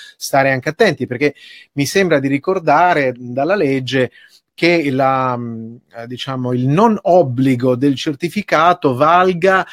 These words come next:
quando l'attività non è codificata in modo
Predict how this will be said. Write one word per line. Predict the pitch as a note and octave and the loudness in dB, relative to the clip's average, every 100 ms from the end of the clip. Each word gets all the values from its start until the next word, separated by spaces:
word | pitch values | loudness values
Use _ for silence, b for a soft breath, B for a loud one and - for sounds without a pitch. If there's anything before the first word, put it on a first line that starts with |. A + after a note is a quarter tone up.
| B B | B B
quando | - F3 D#3 | -2 2 4
l'attività | C#3+ - E3+ G3 - D#3+ F3 F#3 B B _ | 2 0 -4 -4 0 2 2 0 B B _
non | C3 C3+ D3+ F3 | -8 -4 0 2
è | B3 F#3 A2+ _ | 2 0 -4 _
codificata | - D#3 D3+ D3+ D3+ - D#3+ E3+ E3+ D3+ D#3 D3 C#3 b b | 0 0 2 -2 -6 -2 0 2 0 -2 0 0 -2 b b
in | - | -6
modo | C#3+ F#3 E3 | -2 0 0